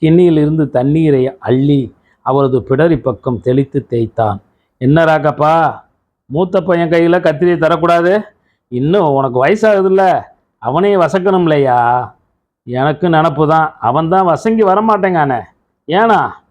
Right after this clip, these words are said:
"அவங்க முகரைக்கு இந்த தொழில் பிடிக்கலையாம்." "வரட்டும், பயலை நான் சத்தம் போட்டு அரட்டி விடுறேன்." "சின்ன நாய் நம்மளை மிஞ்சியா போயிரும்?" மறுத்து போயிருந்த மனசில் மீண்டும் புண் வேதனை.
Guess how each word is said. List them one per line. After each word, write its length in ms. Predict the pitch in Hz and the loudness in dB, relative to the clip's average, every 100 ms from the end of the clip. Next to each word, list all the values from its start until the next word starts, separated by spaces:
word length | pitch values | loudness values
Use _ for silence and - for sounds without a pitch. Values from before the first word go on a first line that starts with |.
| _ _ _ - | _ _ _ -4
"அவங்க 360 | 131 165 156 | 0 0 0
முகரைக்கு 540 | 160 165 202 202 170 185 | 0 2 2 0 0 0
இந்த 180 | 185 175 | 0 0
தொழில் 420 | 185 185 196 185 | 0 0 0 -2
பிடிக்கலையாம்." 540 | 196 185 196 185 156 - _ _ _ _ _ _ | -4 -2 0 0 -2 -8 _ _ _ _ _ _
"வரட்டும், 460 | - 139 160 147 135 | -6 -2 0 -2 -2
பயலை 280 | 143 160 160 | 0 2 2
நான் 160 | 147 | 0
சத்தம் 300 | 139 139 160 | -2 -2 -2
போட்டு 240 | 160 151 147 | -2 0 0
அரட்டி 260 | 143 151 | 0 -2
விடுறேன்." 300 | 147 139 127 104 _ _ _ _ _ | -2 -2 -4 -6 _ _ _ _ _
"சின்ன 340 | - 240 370 349 | -6 -2 0 2
நாய் 260 | 180 175 | 2 2
நம்மளை 340 | 156 147 170 170 | 0 0 0 0
மிஞ்சியா 380 | 196 247 277 214 | -2 0 0 0
போயிரும்?" 460 | 202 208 226 165 - _ _ _ _ _ | 0 2 0 -2 -6 _ _ _ _ _
மறுத்து 580 | 123 139 185 185 190 156 - 170 | -2 0 -2 -4 -8 -8 -14 -6
போயிருந்த 580 | 151 165 160 160 156 170 | 0 2 2 0 0 0
மனசில் 540 | 127 143 139 - 120 - _ _ _ _ _ - | 0 -2 -4 -6 -8 -10 _ _ _ _ _ -6
மீண்டும் 400 | 131 180 180 160 | 0 2 2 0
புண் 260 | 151 151 151 | 0 0 2
வேதனை. 440 | 127 127 113 113 | 2 0 -2 -4